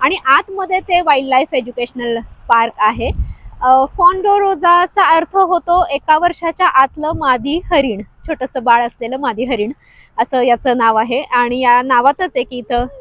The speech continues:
हरिण आहेत. अ, थोड्या वेळात आता आमची मित्रमंडळी सुद्धा येतील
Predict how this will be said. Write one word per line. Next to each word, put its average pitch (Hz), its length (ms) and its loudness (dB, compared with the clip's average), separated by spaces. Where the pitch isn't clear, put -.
हरिण 339 260 0
आहेत. 277 400 0
अ, 269 320 6
थोड्या 311 240 2
वेळात 311 260 2
आता 311 160 -2
आमची 320 240 -4
मित्रमंडळी 294 600 -2
सुद्धा 381 220 0
येतील 370 340 0